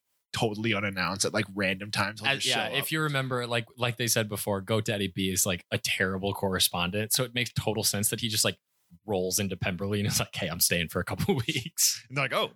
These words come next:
Speaker 1: cool."
Speaker 2: All right. But yeah, that, that also mentions that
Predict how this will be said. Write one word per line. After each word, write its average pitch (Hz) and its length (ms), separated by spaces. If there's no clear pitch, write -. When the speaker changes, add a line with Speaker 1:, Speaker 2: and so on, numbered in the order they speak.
Speaker 1:
cool." 95 400
Speaker 2:
All 123 120
right. 113 220
But 147 140
yeah, 151 180
that, 127 260
that 131 140
also 135 240
mentions 113 420
that 101 140